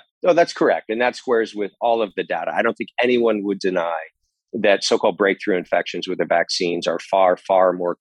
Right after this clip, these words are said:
common than reinfection, uh, with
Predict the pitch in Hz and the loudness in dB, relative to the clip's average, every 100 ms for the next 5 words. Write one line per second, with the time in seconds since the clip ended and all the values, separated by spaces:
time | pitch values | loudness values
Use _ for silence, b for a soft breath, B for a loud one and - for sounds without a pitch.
0 | - 87 85 80 80 b b - 87 82 | -4 -4 -2 -6 -10 b b -2 -2 0
1 | 92 120 104 92 101 90 - 90 85 82 | 2 4 2 0 0 0 0 -4 -4 -8
2 | _ _ _ - 92 92 90 | _ _ _ -2 0 4 2